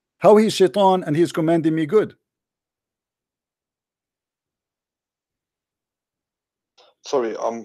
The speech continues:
Speaker 2: actually looking for the hadith at sunnah dot com.
Speaker 1: Mm-hmm.
Speaker 2: I'm having a bit of difficulty finding it.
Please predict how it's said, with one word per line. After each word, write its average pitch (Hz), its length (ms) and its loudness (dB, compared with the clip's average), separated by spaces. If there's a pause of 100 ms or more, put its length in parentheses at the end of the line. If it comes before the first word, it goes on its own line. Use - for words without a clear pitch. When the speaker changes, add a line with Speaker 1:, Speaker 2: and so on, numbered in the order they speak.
Speaker 2:
actually 120 300 -8
looking 120 340 -4
for 110 220 0
the 101 80 -2
hadith 107 540 -2
at 107 160 2
sunnah 113 360 0
dot 98 240 2
com. 120 200 4 (220)
Speaker 1:
Mm-hmm. 127 200 0
Speaker 2:
I'm 127 40 -2
having 110 240 2
a 104 40 0
bit - 120 2
of - 200 -2
difficulty - 800 0
finding 120 540 2
it. - 420 -10